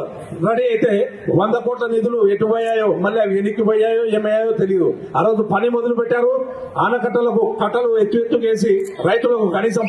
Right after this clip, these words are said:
పైపులు వేసుకొని కూడా ఆస్కారం లేకుండా ఇబ్బంది పెట్టారు. ఇవన్నీ కూడా మీరు గమనించండి మిత్రులారా. వాళ్ళు చేసేది ఏమి లేదు. మీకు తెలుసు, ఇసుక,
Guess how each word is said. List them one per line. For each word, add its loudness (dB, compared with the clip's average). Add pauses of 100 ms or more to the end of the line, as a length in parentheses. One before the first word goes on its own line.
(120)
పైపులు 2
వేసుకొని 0
కూడా 2
ఆస్కారం 0
లేకుండా -2 (200)
ఇబ్బంది 2
పెట్టారు. 0 (320)
ఇవన్నీ 2
కూడా 0
మీరు 2
గమనించండి 0
మిత్రులారా. 0 (260)
వాళ్ళు 2
చేసేది 0
ఏమి 0
లేదు. 0 (300)
మీకు 2
తెలుసు, 0 (240)
ఇసుక, 0